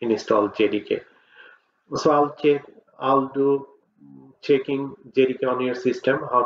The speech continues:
to do that. Also, I'll download and extract Apache JMeter, run J meter dot bat file from bin folder,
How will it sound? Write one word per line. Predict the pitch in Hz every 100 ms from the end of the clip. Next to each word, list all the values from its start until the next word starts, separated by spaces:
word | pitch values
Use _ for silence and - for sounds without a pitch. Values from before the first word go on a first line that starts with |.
| -
to | 113
do | 117 113
that. | 123 - - - _ _ _ _
Also, | 127 123 131
I'll | 123 120
download | 120 120 120 123 120
and | 113
extract | 113 - 120 117 117
Apache | 110 107 117
JMeter, | 113 110 110 120 143 175 - - _ -
run | 113 120 120 117
J | 117
meter | 113 120 113
dot | 110 104
bat | 107 107 -
file | 117 117 131
from | - 107 107
bin | 113 113
folder, | 127 123 123 151 180